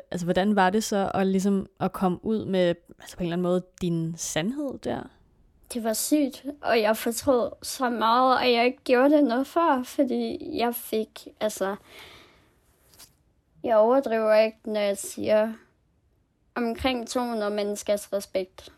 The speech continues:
Speaker 2: Altså, det var, det var sindssygt, og det var helt vildt rørstrøm. Skal jeg sidde og læse deres kommentarer om, at, "Ej, det vidste de da ikke." Øh, og, og bare den her, øhm,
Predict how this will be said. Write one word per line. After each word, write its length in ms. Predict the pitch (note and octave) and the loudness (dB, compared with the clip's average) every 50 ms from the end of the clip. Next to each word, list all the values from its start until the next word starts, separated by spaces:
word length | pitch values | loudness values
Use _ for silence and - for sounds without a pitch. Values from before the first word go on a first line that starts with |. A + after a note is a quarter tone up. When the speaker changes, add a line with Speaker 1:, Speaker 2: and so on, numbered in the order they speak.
| _ _ _ _ _ _ _ _ _ - | _ _ _ _ _ _ _ _ _ -8
Speaker 2:
Altså, 300 | - A#3+ A3+ - A3 G#3+ G#3+ _ - - | -6 -6 -6 -6 -8 -8 -10 _ -4 -2
det 180 | A#3+ A#3+ A3+ | -2 -2 0
var, 380 | A3+ A3+ A3 G#3+ G#3+ G#3+ A3 G#3 - _ _ _ _ _ _ - - | 0 0 0 0 0 -2 -4 -6 -12 _ _ _ _ _ _ -4 -2
det 100 | A#3 A3 | 0 2
var 100 | G#3+ A3 | 2 2
sindssygt, 640 | - - B3+ B3+ A#3+ A3 - - A#3 A#3 G#3+ - | 2 0 -4 -4 -4 -6 -8 -8 -8 -8 -8 -10
og 260 | - - - A3 A3 A3+ | -8 -6 -6 -4 -4 -4
det 140 | A3+ A3 | -6 -4
var 100 | A#3 A#3 | -2 -2
helt 360 | A#3+ A#3+ B3+ C#4+ D#4 D4 C4+ B3+ | -2 0 4 6 6 6 4 2
vildt 260 | A#3+ A#3+ A#3 A#3+ - | 0 0 0 0 2
rørstrøm. 640 | A#3 A#3+ B3+ C#4+ C#4+ - - - A3 G#3+ A3 G#3+ - | 4 4 4 4 2 0 2 2 2 4 2 0 -4
Skal 220 | - - - A#3+ | -4 -4 -2 0
jeg 100 | A3+ A#3 | 0 0
sidde 440 | A#3 - B3+ B3+ C4 C4 C4 C4+ - | 0 4 6 6 8 8 6 4 4
og 60 | - | 2
læse 420 | B3 A#3 A#3 A#3+ B3 C4+ C4+ - - | 2 2 4 4 4 4 2 0 0
deres 260 | B3 A3+ A3 A3 - | 0 0 0 0 -4
kommentarer 800 | - - B3 B3 A#3 A#3 A3 - - C4+ A#3+ A3+ A3+ G#3+ G#3+ G#3+ | -6 -2 -2 0 0 -2 -4 -2 0 2 4 4 6 6 4 4
om, 200 | A3+ A#3+ G#3+ - | 4 2 0 -2
at, 180 | G3 F#3 - - - - | -2 -4 -6 -4 -2 0
"Ej, 240 | A3+ A3+ G#3+ - - _ - | 2 2 2 0 -2 _ -6
det 120 | A#3 A3+ A3+ | -6 -2 -2
vidste 360 | A3+ A3 - - - - A#3 | -2 -2 -4 -6 -8 -8 -6
de 40 | A3 | -2
da 140 | A3+ A3 G#3+ | 0 0 0
ikke." 360 | A3 A#3 A#3+ - - - _ _ - | 0 -2 -6 -8 -12 -20 _ _ -2
Øh, 340 | A#3+ B3 A#3 A3 G#3+ G3+ - - - - - - - - - - - - _ _ _ _ _ _ _ - | 0 0 2 0 0 -4 -6 -10 -14 -20 -20 -20 -20 -20 -20 -20 -20 -20 _ _ _ _ _ _ _ -6
og, 200 | - A#3+ A#3 A3+ - _ _ _ | -4 -4 -4 -4 -6 _ _ _
og 160 | - - A#3 - | -4 -4 -2 0
bare 220 | A#3+ A3+ B3 A#3+ A#3+ | 0 -2 -2 -2 -4
den 180 | B3 A#3+ A#3+ A3 | -4 -6 -6 -6
her, 400 | A3+ B3+ A#3 A#3 A3 G#3+ G#3+ - - - - | -4 -4 -2 0 0 -2 -4 -6 -10 -12 -8
øhm, 580 | B3 A#3+ A3+ G#3+ G#3 G3+ G3+ G3+ G3 G3 G3+ F3+ | -8 -6 -6 -6 -6 -8 -8 -8 -10 -10 -12 -12